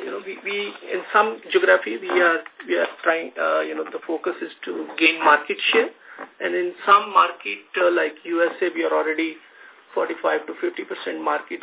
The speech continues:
share. Here, the, the focus is to maintain market share and get into the value-added things. And, uh, as you know, last year we have got R T H, which is two-minute microwave rice.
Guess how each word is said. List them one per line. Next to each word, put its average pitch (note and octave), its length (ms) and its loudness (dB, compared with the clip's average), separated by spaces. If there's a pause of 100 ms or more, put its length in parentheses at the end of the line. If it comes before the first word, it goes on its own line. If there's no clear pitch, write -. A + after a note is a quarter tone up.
(120)
share. E3 300 0
Here, E3 320 2
the, D#3+ 260 0 (480)
the - 140 0
focus D#3+ 340 -4
is D#3+ 140 -8 (120)
to D#3 340 -12
maintain E3 400 -2
market D3+ 380 -2 (160)
share E3 200 -2 (100)
and D#3 180 -10
get E3 200 -2
into D#3+ 260 -8
the D#3 100 0
value-added D3 640 0
things. C#3+ 240 -2 (640)
And, D#3+ 360 -6
uh, D#3 320 4
as D#3 120 0
you D#3 160 -4
know, D#3 260 -4 (140)
last D3+ 380 0
year D#3+ 200 -4
we D#3 360 -12
have D#3 100 -8 (380)
got D#3 260 2
R C#3+ 220 6
T D#3 140 -2
H, D3+ 200 0
which D3 180 -10
is C#3+ 140 -10 (180)
two-minute D#3+ 440 2
microwave D3 580 -2
rice. D3+ 240 -2